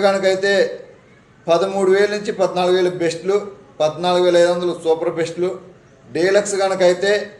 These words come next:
పదిహేను వేలు. నెంబర్ ఫైవ్ మటుకు స్టాకు డీలక్స్లు ఏడన్నా ఒకసారి కానొస్తున్నాయి. అవి అయితే పదిహేను వేలు పట్టడం అయితే జరుగుతుంది. తర్వాత ఆర్మర్ కనుక చూసుకుంటే మార్కెట్ అయితే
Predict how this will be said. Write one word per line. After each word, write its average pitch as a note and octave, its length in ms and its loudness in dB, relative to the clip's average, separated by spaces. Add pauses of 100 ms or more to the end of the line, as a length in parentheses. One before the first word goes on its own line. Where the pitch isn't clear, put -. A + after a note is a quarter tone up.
(160)
పదిహేను E3+ 560 2
వేలు. F3+ 260 2 (1300)
నెంబర్ F3 280 -2
ఫైవ్ F#3+ 160 4
మటుకు F#3 260 -4
స్టాకు F3 360 2 (280)
డీలక్స్లు E3+ 480 0
ఏడన్నా D#3+ 260 -2
ఒకసారి D#3+ 320 0
కానొస్తున్నాయి. D#3 500 -6 (460)
అవి D3+ 180 0
అయితే F3 160 2 (140)
పదిహేను E3 300 0
వేలు E3+ 140 0
పట్టడం D#3 260 -2
అయితే E3 180 -6
జరుగుతుంది. C#3+ 460 -6 (540)
తర్వాత E3+ 280 2 (260)
ఆర్మర్ F#3+ 380 0
కనుక F3+ 180 -2 (100)
చూసుకుంటే E3+ 460 0 (560)
మార్కెట్ E3+ 520 0
అయితే E3+ 220 0